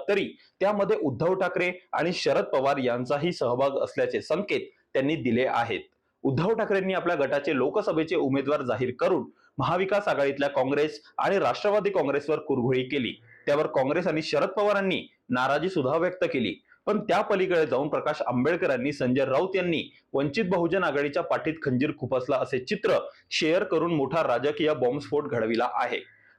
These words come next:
पाठीत खंजीर खुपसणे हा शब्दप्रयोग एकोणीसशे अठ्ठ्याहत्तर मध्ये महाराष्ट्रात चर्चेला आला. शरद पवारांनी वसंतदादा पाटलांच्या पाठीत खंजीर खुपसून काँग्रेसचे सरकार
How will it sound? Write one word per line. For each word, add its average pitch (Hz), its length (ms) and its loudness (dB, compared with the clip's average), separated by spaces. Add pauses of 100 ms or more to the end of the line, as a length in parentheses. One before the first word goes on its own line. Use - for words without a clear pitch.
पाठीत 131 360 0
खंजीर 160 340 0
खुपसणे 160 360 -4
हा 156 160 -2
शब्दप्रयोग 160 640 -2 (260)
एकोणीसशे 214 440 0
अठ्ठ्याहत्तर 185 580 -2
मध्ये 165 220 0
महाराष्ट्रात 147 560 0 (100)
चर्चेला 110 360 0 (100)
आला. 123 200 2 (400)
शरद 160 240 0
पवारांनी 147 520 0
वसंतदादा 151 640 0
पाटलांच्या 139 500 -2
पाठीत 147 300 -2 (100)
खंजीर 127 340 0
खुपसून 190 340 -2 (340)
काँग्रेसचे 160 500 0
सरकार 139 340 0